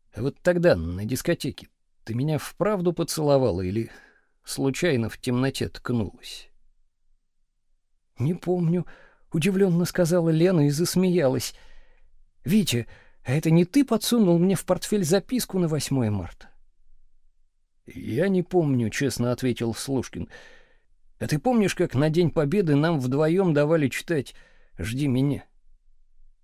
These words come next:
«А ты помнишь?» Лена медленно менялась. Усталость и покорность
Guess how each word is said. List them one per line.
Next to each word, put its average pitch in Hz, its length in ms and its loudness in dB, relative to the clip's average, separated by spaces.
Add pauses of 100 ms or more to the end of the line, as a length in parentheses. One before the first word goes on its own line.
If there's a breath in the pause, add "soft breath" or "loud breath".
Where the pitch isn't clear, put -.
(240)
«А 190 100 -4
ты 156 300 -10 (800)
помнишь?» 185 600 -4 (2500)
Лена 175 300 0
медленно 139 500 2
менялась. 135 760 0 (640)
Усталость - 640 -4
и 135 40 -6
покорность 156 720 -2